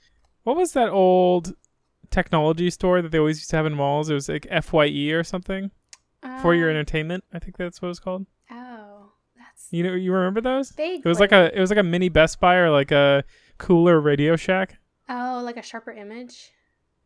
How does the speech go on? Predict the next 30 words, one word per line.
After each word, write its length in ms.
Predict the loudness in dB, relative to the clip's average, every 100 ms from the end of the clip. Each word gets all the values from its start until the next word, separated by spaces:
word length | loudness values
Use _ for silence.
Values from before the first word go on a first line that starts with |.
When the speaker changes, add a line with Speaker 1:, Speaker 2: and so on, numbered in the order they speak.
| _
Speaker 1:
Um, 520 | 0 2 2 2 0 -2
kind 300 | 0 2 6
of, 340 | 6 4 -2 4
but 140 | 6
a 80 | 6
little 180 | 4 2
more 220 | 2 2
like, 600 | 2 2 0 -4 -20 -20 _ _ _ _ _
I 80 | 0
don't 120 | 0
know. 260 | 0 -4 -6 -10
Like, 120 | -6
you 140 | -4
could 80 | 2
go 140 | 4 6
there 160 | 6
to, 80 | 6
like, 260 | 2 2 0
get 160 | -2 -2 _ -20 _ _ _ _ _ _ -2
Walkmans 640 | 0 0 -4 -6 -4 -6
<laughs> 440 | -6 -4 -2 0 0
or, 40 |
like, 280 | 0 0 -2
C 220 | -4 -2
D 120 | -2
players 440 | 0 -2 -2 -4 -8
or 100 | -10
something. 400 | -12 -12 -14 -14 -20 _ _ _ -12
But 300 | -2 0 0
Speaker 2:
Okay. 240 | -2 -12